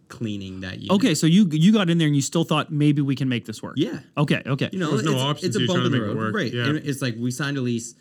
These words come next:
Speaker 1: We're moving into this place. I wasn't happy about
Speaker 3: Did
Speaker 1: it.
Speaker 3: you message
Speaker 2: Yeah.
Speaker 3: them?
Speaker 1: Oh, yeah.
Speaker 3: <laughs>
Speaker 1: I, I called them.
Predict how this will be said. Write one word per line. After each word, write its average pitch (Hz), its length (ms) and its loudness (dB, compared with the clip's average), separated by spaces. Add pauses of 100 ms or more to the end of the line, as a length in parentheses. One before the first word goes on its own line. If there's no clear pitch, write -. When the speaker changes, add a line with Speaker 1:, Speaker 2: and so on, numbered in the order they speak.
(220)
Speaker 1:
We're 127 100 0
moving 147 260 0
into 120 200 -2
this 104 200 -10
place. 98 480 -14 (240)
I 135 60 -2
wasn't 160 240 -2
happy 120 420 -6
about 92 200 -10
Speaker 3:
Did 120 100 -6
Speaker 1:
it. - 20 -2
Speaker 3:
you 196 80 -4
message 147 160 -2
Speaker 2:
Yeah. 135 80 0
Speaker 3:
them? 226 340 -8 (500)
Speaker 1:
Oh, 143 120 0
yeah. 127 220 -2 (220)
Speaker 3:
<laughs> - 180 -4
Speaker 1:
I, 175 460 2
I 127 180 -4
called 143 360 -6
them. 180 300 -4